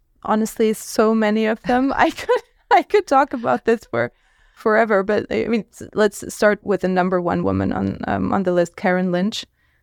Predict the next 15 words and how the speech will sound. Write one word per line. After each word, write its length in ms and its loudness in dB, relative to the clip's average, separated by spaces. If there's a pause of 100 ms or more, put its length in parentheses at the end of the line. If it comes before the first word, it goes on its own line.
(140)
the, 400 2
um, 220 -4
head 180 0
of 320 -4
C 280 -4
B 180 -2
S. 320 -2 (540)
No 280 4
woman 340 2
has 220 -4
ever 280 0
led 380 -2 (160)
a 80 -6
bigger 340 -4
business 540 -6